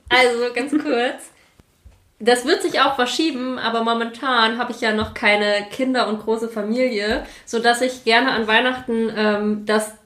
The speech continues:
denen ermögliche, die eben schon Familie haben, so gern ich selber Weihnachten auch mag. Und da ich ja schon im August anfange, Lebkuchen zu kaufen und, äh, Weihnachtshits zu hören und meine Deko auch schon so früh raushole,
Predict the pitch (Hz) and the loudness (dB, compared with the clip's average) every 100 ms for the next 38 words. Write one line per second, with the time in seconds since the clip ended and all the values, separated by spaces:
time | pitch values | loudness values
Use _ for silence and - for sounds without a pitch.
0 | - 233 285 226 202 208 214 226 240 226 | 2 4 4 2 4 4 4 -2 -4 -2
1 | 190 214 214 220 214 220 208 202 196 202 | -2 -2 -2 -4 -2 -2 0 0 0 2
2 | 202 202 175 170 180 208 214 214 - 202 | 4 4 0 -6 -4 2 2 0 -2 0
3 | 202 190 185 190 190 180 180 180 151 151 | 2 2 2 0 -4 -6 -6 -4 -4 -6
4 | - - - 247 240 269 277 285 262 269 | -10 -16 -6 0 4 4 4 2 2 2
5 | 233 214 208 302 330 - 240 247 247 220 | 4 4 4 2 0 0 0 0 0 4
6 | 208 269 269 277 277 262 254 - 240 233 | 4 2 0 -4 -4 -4 -6 0 2 2
7 | 233 208 214 - 196 190 190 196 254 - | 0 -6 -8 -6 -2 -2 2 2 2 -2
8 | 277 269 - 254 247 247 247 202 202 196 | -4 -4 -2 0 2 2 2 -2 -4 -2
9 | 196 196 220 220 220 240 - 277 254 - | 0 0 0 0 0 0 0 -2 -4 -4
10 | 254 208 208 - 254 240 247 | -4 0 0 -2 -4 -2 -2